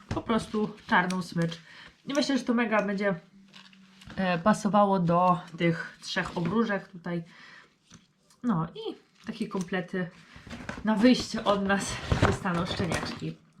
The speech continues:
Więc tu mamy pierwszą rzecz, a tutaj przyszło coś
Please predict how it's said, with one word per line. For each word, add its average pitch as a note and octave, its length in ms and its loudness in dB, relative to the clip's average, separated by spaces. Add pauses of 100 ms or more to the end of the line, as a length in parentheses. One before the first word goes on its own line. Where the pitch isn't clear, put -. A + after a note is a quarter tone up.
(600)
Więc - 200 -4
tu G3+ 80 -10
mamy E3 240 2 (260)
pierwszą D4 440 4
rzecz, F4+ 340 2 (1120)
a C4+ 200 4
tutaj G#3 360 -8
przyszło F#3+ 500 -6
coś F3 400 -8